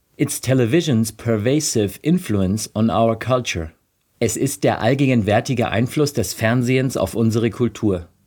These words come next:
Eine Möglichkeit, sich dieses Wort leicht zu merken, ist, die Laute des Wortes mit bereits bekannten Wörtern aus dem Deutschen, dem Englischen oder einer anderen Sprache zu verbinden. Wie schon bei vielen vorigen Wörtern haben wir auch hier wieder ein Wort mit einem Präfix, also einer Vorsilbe.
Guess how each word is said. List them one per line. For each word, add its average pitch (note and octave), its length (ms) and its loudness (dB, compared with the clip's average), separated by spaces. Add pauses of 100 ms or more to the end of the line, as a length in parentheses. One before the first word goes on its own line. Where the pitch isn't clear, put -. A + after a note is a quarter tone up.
Eine B2 220 2
Möglichkeit, D#3 560 0
sich A#2 120 -2
dieses A2+ 340 0
Wort G#2 200 2
leicht G2 280 0
zu G2 100 -2
merken, A2 400 2
ist, G2 200 -4
die G2 60 -2
Laute A2+ 300 2
des - 240 -2
Wortes G2+ 320 0
mit F#2+ 160 -2
bereits F#2+ 320 -2
bekannten F#2+ 560 -2
Wörtern G#2+ 300 0
aus F#2 120 -4
dem F2+ 200 0
Deutschen, A2 420 0
dem G2 160 0
Englischen A2 540 0
oder G#2+ 160 2
einer G2+ 220 2
anderen G#2 340 0
Sprache F2 340 -4
zu F2 140 -8
verbinden. E2 520 -2 (380)
Wie C#3+ 140 0
schon D#3+ 180 0
bei C3 140 2
vielen C#3 420 2
vorigen A#2 640 0
Wörtern G#2+ 720 -2
haben B2 280 0
wir B2+ 220 2
auch - 140 -2
hier B2+ 320 0
wieder D3+ 160 0
ein A2 220 0
Wort G2 220 0
mit A2+ 120 0
einem A#2+ 200 2
Präfix, - 680 -4
also G#2 260 0
einer G#2 220 2
Vorsilbe. G2+ 720 -2